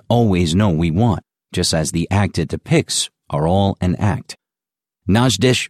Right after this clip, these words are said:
was unmasked in two thousand and six, within months of the exposure of both James Frey and J T Leroy, the first of whom invented the most dramatic portions of his memoir, A Million Little Pieces,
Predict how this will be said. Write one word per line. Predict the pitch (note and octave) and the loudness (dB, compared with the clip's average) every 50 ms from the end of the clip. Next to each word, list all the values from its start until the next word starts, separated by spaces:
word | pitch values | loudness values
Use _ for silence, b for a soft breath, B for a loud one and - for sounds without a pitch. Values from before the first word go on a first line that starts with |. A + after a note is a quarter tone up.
| - | -12
was | - - F2+ G#2 G2 E2 - - | -10 -4 -2 0 0 0 0 2
unmasked | A#2 A#2+ G#2+ G2+ F#2+ E2+ D2 - - - F#2+ | 2 2 4 2 2 0 -2 -2 -4 -4 -2
in | E2 | -2
two | - - G2+ D#2 | -2 -2 -2 -2
thousand | F2+ E2 E2 D#2 - E2+ | 0 -2 -2 -2 -2 -2
and | D2+ C#2+ - | -4 -4 -2
six, | - - A#2 D#2+ - - - - - - | -2 0 0 0 -2 -4 -8 -10 -8 -8
within | D#2 D2+ - E2+ D#2+ D#2+ D#2 | -8 -6 -4 -2 -2 0 2
months | D#2+ G2 A2+ G2 E2 - - - | 2 2 2 2 0 -2 -4 -4
of | D2 C#2+ | -4 -4
the | D2+ D2+ | -4 -4
exposure | D2 C#2 - - A2 G#2 G#2+ F2+ D2 D#2+ D#2 | -6 -6 -6 -2 0 0 2 2 0 0 0
of | D#2 C#2+ | -2 -2
both | D2 D#2+ D2+ C#2+ - C#2 | -2 -2 -4 -4 -6 -6
James | C#2 D#2+ F#2 F#2 G2 G2+ - | -4 -2 0 2 2 0 0
Frey | - - F#2+ F#2 G2 G2+ G2 - _ _ _ _ | -2 -2 0 0 0 0 -2 -4 _ _ _ _
and | E2+ F#2 G#2+ A2 G#2 | -2 0 2 2 2
J | D#2+ F2+ G2+ G2 | 2 2 0 0
T | - - G2 F#2 | 0 0 0 0
Leroy, | F2 F2 F2 F2 G2+ G#2+ G2 D2+ - - _ _ _ _ _ _ _ - | 2 2 2 2 2 0 0 -2 -4 -8 _ _ _ _ _ _ _ -10
the | C#2+ D2+ | -6 -2
first | - G#2 A#2+ A#2+ - F2 | 0 0 0 2 0 -2
of | D#2+ - | -2 -2
whom | E2 D#2+ D#2+ F2 F#2+ - _ _ _ | 0 0 0 0 -2 -4 _ _ _
invented | - E2 F2 D#2 D2 F#2+ G#2+ A2+ A2 C3 A#2+ G#2 F#2+ | -4 -2 -2 0 0 0 0 2 2 0 0 0 0
the | E2+ | 0
most | E2 E2+ E2+ E2 - - | 0 0 0 0 -2 -2
dramatic | - D#2 D2+ E2+ F#2+ A2 A#2+ A2+ - - | -2 0 0 0 0 0 0 -2 -2 -2
portions | - C#3+ C#3+ B2+ - - - D2+ E2 | 0 0 0 0 0 -2 -2 -2 -2
of | E2+ D2 | -2 -2
his | E2+ D#2 C#2 | -2 -2 0
memoir, | G2+ A#2+ B2 A2+ F#2 D2+ D2+ D#2+ D#2+ - _ _ _ _ - | 2 2 2 2 2 2 0 0 -2 -4 _ _ _ _ -6
A | - F2 | -2 -2
Million | F2 F#2 G#2 A#2 A2+ G#2+ G#2+ | 0 2 2 2 2 2 2
Little | F#2+ F#2 F#2+ F2+ | 2 2 2 0
Pieces, | - - A#2 G#2+ G2 - D#2 C#2 - - | 0 0 0 0 0 -2 -4 -4 -6 -8